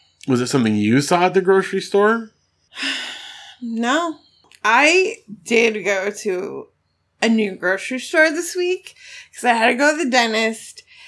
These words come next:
Speaker 2: and they opened a new grocery store out by the dentist. It was like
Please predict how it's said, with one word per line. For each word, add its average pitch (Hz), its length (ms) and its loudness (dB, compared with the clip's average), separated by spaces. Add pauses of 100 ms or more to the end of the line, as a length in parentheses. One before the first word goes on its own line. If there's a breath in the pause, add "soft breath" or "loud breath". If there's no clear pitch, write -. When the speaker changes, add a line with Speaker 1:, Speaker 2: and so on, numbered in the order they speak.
(180 loud breath)
Speaker 2:
and 226 140 -2
they 196 140 -2
opened 240 360 2
a 285 40 4
new 285 220 4
grocery 247 420 0
store 208 380 0
out 185 300 2
by 214 160 4
the 220 100 -4
dentist. 202 840 -2 (720)
It 277 260 2
was 349 240 0
like 226 720 0